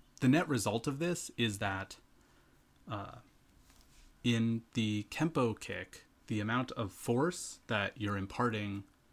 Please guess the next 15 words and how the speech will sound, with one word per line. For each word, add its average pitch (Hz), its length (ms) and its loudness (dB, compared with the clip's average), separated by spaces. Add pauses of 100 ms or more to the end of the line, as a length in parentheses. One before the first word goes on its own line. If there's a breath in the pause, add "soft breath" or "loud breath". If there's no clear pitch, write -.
(340)
into 117 280 0
their 104 140 0
body 107 420 0
is 104 300 -4 (140)
some 139 320 4
amount 113 500 0 (320)
related 104 500 0
to 104 160 -4
how 98 540 0 (1400)
powerfully 101 760 0 (280)
you 101 160 0
send 92 260 -2
your 90 100 -4
foot 101 380 -4
forward. - 480 -2